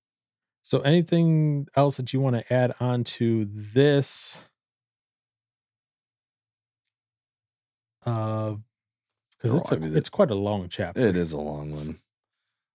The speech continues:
Speaker 2: Um,
Speaker 1: Chapter eighteen has a lot of meat in it, but it, again, it all is on the skewer, the, the bone of propitiation.
Speaker 2: Mm-hmm.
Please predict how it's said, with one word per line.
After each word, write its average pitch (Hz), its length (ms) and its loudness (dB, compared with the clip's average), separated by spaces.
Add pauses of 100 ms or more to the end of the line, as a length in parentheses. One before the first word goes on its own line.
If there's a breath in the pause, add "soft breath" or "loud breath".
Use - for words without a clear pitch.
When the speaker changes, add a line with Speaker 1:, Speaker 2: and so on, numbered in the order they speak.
(140)
Speaker 2:
Um, 90 480 -2 (160)
Speaker 1:
Chapter 170 320 2
eighteen 151 340 -2
has 135 200 0
a 135 60 -6
lot 139 300 2
of 139 60 0
meat 131 520 0
in 190 120 8
it, 214 240 4 (380)
but 147 140 0
it, 135 180 -4
again, 139 380 0
it 151 80 4
all 151 360 4 (120)
is 139 320 2
on 139 240 -2
the 139 80 -2
skewer, 151 680 2 (120)
the, 110 540 -2
the 113 120 -2
bone 117 580 0 (440)
of 110 240 -2
propitiation. - 720 -6 (220)
Speaker 2:
Mm-hmm. 82 440 -6